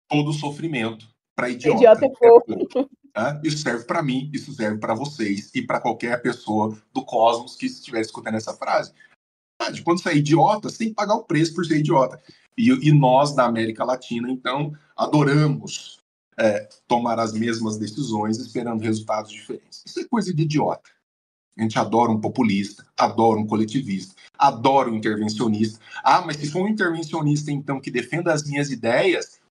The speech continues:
Speaker 1: pode intervir, não tem problema." Eu autorizo. Olha, desculpa. Você tem que ter, ah, o saco escrotal no lugar do cérebro, porque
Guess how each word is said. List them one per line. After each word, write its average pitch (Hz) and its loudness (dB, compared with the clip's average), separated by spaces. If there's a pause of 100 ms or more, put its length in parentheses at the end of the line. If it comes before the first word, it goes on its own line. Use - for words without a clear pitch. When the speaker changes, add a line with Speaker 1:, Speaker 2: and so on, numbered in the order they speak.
(100)
Speaker 1:
pode 190 2
intervir, 165 -2
não 113 -12
tem 143 -6
problema." 147 -4 (220)
Eu 233 0
autorizo. 220 0
Olha, 262 2 (840)
desculpa. - -2 (720)
Você 120 -10
tem 135 -2
que 147 -12
ter, 151 0 (220)
ah, - -6
o - -10
saco 165 -6
escrotal 185 0
no 139 -2
lugar 113 -2
do 147 -2
cérebro, 117 -4
porque 127 -8